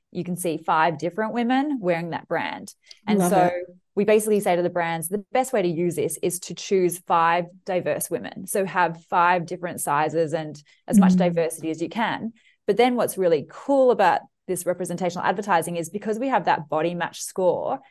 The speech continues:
Speaker 1: everybody sees a different version of the ad. So everybody sees the creator who's their top match first.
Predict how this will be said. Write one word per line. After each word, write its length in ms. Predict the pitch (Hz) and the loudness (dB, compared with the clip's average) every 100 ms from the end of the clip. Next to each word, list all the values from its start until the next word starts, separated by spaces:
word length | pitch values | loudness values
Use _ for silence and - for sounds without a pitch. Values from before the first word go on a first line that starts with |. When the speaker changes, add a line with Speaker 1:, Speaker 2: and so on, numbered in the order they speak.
| _ _ _ | _ _ _
Speaker 1:
everybody 600 | 196 220 202 269 277 277 285 | 2 4 4 2 2 2 0
sees 260 | - 208 | -2 0
a 80 | 196 | 0
different 600 | 156 - 180 175 180 160 | -2 -2 -2 -2 -8 -4
version 320 | 156 156 156 | -2 -2 -2
of 100 | 156 | -6
the 140 | 139 156 | -4 0
ad. 340 | 143 - - _ _ | 0 0 -4 _ _
So 160 | - 247 - | -6 -6 -2
everybody 500 | 226 214 254 254 254 | 0 2 4 4 2
sees 300 | - 202 196 | 2 0 0
the 120 | - | -2
creator 460 | 185 - 196 202 196 | -8 -2 2 2 2
who's 140 | 175 175 | 0 0
their 120 | 175 | -2
top 260 | - - | -2 -6
match 260 | 190 185 - | -4 -6 -4
first. 540 | 226 202 - - - | 0 0 0 -8 -12